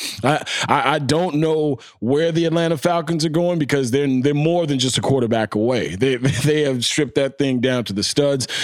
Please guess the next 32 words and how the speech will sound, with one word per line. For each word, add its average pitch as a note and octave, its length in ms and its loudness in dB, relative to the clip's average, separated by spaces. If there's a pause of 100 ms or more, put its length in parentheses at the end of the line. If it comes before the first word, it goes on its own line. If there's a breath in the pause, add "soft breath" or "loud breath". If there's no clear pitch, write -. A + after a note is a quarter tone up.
(120)
And A#2 60 2
when B2+ 100 2
it A#2+ 60 -2
comes C3 200 0
to A#2+ 60 0
the A#2+ 80 0
Seattle C3 360 0
Seahawks, B2+ 520 0
this A2+ 180 -4
entire B2 340 0
preseason B2 580 0
was G#2+ 120 0
about A2+ 340 0 (200 loud breath)
Bobby B2 280 0
Wagner A#2+ 460 0
and A#2 140 0
Russell A#2+ 240 0
Wilson B2 300 0
not A2 220 -2
being B2+ 260 0
there A2+ 180 0
and G#2+ 200 0
other A#2+ 180 2
leaders A#2+ 340 2
being A#2 220 0
able A2+ 240 0
to G#2+ 40 0
step A2 360 -2
up. D3 240 0 (220 loud breath)
Well, A#2 100 2
guess B2+ 220 0
what? - 280 -2